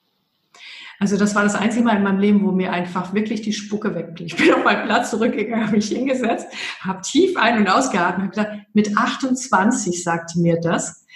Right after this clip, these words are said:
Das finde ich so krass. Also, ne?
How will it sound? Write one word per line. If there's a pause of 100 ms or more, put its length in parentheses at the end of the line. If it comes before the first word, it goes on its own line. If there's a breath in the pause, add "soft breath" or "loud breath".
Das
finde
ich
so
krass. (840)
Also, (380 loud breath)
ne?